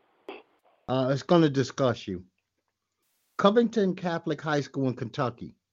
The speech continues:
These kids are out there for something in Washington. The Native Americans are out there marching for something,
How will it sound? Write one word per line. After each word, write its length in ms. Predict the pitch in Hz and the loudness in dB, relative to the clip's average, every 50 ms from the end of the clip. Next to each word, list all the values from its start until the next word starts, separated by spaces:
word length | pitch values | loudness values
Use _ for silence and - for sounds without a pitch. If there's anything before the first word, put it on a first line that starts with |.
| _ _ _ _ _ _ _ _ _ _ | _ _ _ _ _ _ _ _ _ _
These 240 | _ 151 175 175 180 | _ 2 2 2 0
kids 580 | - - - 190 175 139 110 101 - - - _ _ _ _ _ _ _ _ _ _ _ _ _ - | -4 2 4 6 6 6 2 0 -6 -16 -20 _ _ _ _ _ _ _ _ _ _ _ _ _ -8
are 120 | 131 131 | -6 -2
out 260 | 135 147 156 151 147 | 0 0 0 0 0
there 140 | - 143 135 | -2 -2 -2
for 160 | 131 - 117 | -2 -6 -12
something 580 | - - - 165 156 147 120 - - 85 76 73 - _ _ | -12 -4 0 2 2 2 0 -4 -10 -16 -16 -16 -20 _ _
in 140 | - 127 117 | -6 -4 -2
Washington. 680 | 120 123 127 127 120 117 - - 98 90 - 92 80 - - - - 123 - _ - - - _ _ _ _ _ _ _ 127 | 0 0 2 2 0 0 -4 -10 -12 -12 -12 -16 -16 -16 -16 -14 -14 -14 -16 _ -20 -20 -20 _ _ _ _ _ _ _ -10
The 160 | 123 135 127 123 | -6 -4 -4 -2
Native 360 | 127 139 160 185 196 196 196 | 0 4 4 4 4 4 2
Americans 680 | 180 160 160 160 160 156 151 147 - 147 127 117 110 104 | 0 -2 -2 -2 -2 -4 -4 -4 -6 -6 -6 -6 -8 -10
are 120 | 123 127 | -10 -8
out 160 | 127 127 123 | -8 -8 -4
there 140 | 127 127 117 | -2 -2 0
marching 460 | 117 120 123 120 120 117 120 - 107 | 0 0 0 0 -2 -2 -4 -8 -10
for 120 | 107 - 113 | -8 -8 -10
something, 480 | - - 120 117 104 - - 101 98 | -6 -4 -4 -4 -4 -4 -6 -8 -8